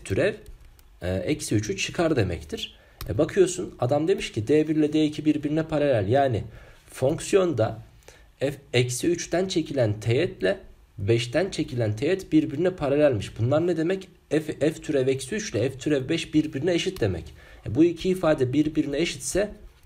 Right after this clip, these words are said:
farkları da sıfırdır diyebiliriz.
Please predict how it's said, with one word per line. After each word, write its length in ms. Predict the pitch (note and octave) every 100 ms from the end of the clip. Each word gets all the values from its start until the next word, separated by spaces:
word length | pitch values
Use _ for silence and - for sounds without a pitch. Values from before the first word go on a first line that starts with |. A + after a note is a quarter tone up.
| -
farkları 480 | - C3 B2 C3 G#2+
da 220 | D#3+ G3 - - -
sıfırdır 760 | - - - E2+ G2 F#4+ - - -
diyebiliriz. 640 | F2 C3 - - - -